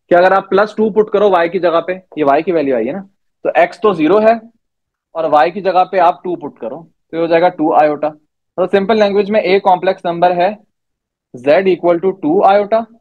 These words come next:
और दूसरा क्या हो जाएगा, अगर y की value आप negative put करो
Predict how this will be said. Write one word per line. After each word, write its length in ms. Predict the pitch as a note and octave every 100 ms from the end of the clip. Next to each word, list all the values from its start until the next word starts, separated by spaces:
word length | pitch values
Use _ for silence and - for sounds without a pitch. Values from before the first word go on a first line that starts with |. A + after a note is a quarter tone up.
| _ _ _ _ _ _ _ _ _ _ -
और 120 | D#3
दूसरा 300 | D3+ F#3+ G3
क्या 140 | G3
हो 80 | F#3+
जाएगा, 220 | F3 F3+
अगर 160 | F#3 F3
y 200 | D3 D3+
की 100 | F3
value 220 | E3 E3
आप 120 | E3+
negative 300 | C#3+ C3+ D#3
put 220 | F3 E3 -
करो 360 | D#3+ F3 _